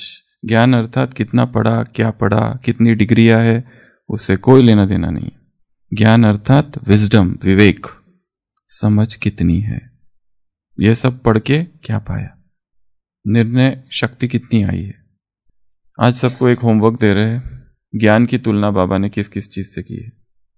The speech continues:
ढाई सौ की तो list यहां पर है हमारे पास, ढाई सौ की। उदाहरण के तौर पर ज्ञान अर्थात क्या क्या, एक दो बताओ,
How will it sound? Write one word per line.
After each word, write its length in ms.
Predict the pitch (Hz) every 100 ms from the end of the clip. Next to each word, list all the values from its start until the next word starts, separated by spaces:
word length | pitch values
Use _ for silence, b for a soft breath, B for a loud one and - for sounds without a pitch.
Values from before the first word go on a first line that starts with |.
| _ _ _ _ _ _ _ _ 90
ढाई 200 | 101 107
सौ 140 | 120
की 100 | 120
तो 120 | 120 120
list 280 | 120 -
यहां 180 | 110 107
पर 160 | 107 110
है 60 |
हमारे 240 | 107 92 90
पास, 480 | - - - - _ _ _ _ _ _ _ _ _ _ -
ढाई 200 | 95 92
सौ 140 | -
की। 160 | - - - _ _ _ _ _ _ _ _ _ _ _ _ _ _ _ _ _ _ _ _ _ _ -
उदाहरण 400 | 101 104 107 110
के 100 | 113
तौर 220 | 107 104
पर 320 | - 135 - -
ज्ञान 220 | 107 110
अर्थात 420 | 107 104 127 131
क्या 180 | - 107
क्या, 200 | 104 151 - _ _ _ _ _ -
एक 160 | 107
दो 100 | 110
बताओ, 280 | 101 90 104